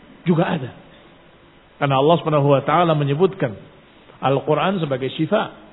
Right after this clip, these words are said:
Syifa'un lima fis sudur. Dan juga Nabi mencontohkan bolehnya mengobati penyakit hissi,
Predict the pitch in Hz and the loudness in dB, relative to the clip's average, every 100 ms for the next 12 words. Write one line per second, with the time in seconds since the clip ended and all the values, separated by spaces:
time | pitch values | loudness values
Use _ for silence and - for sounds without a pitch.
0 | - - _ _ _ _ _ _ _ _ | -20 -20 _ _ _ _ _ _ _ _
1 | _ _ - - _ _ _ - - - | _ _ -20 -20 _ _ _ -20 -20 -6
2 | - 160 185 262 233 196 175 151 147 151 | -2 4 4 6 4 4 2 0 -2 -4
3 | 151 170 208 143 107 - - - - - | -2 0 0 -4 -8 -16 -20 -18 -18 -18
4 | - - - - - - 147 175 165 240 | -20 -20 -20 -20 -20 -4 4 4 6 2
5 | 202 196 220 220 208 196 185 196 185 220 | 4 4 4 0 0 -2 -2 -2 0 0
6 | 208 - 180 151 117 90 - - - - | 0 0 -2 -2 -6 -14 -20 -20 -20 -20
7 | - - - - 156 180 175 165 220 226 | -20 -20 -20 -14 2 6 6 6 4 2
8 | 208 208 196 190 190 170 185 208 202 175 | 2 0 0 0 0 2 2 2 2 -2
9 | - 175 202 220 185 175 - - - 233 | -2 -2 -2 0 -2 -4 -8 -20 0 4
10 | 277 - - - - 247 175 | 4 2 -10 -18 0 2 2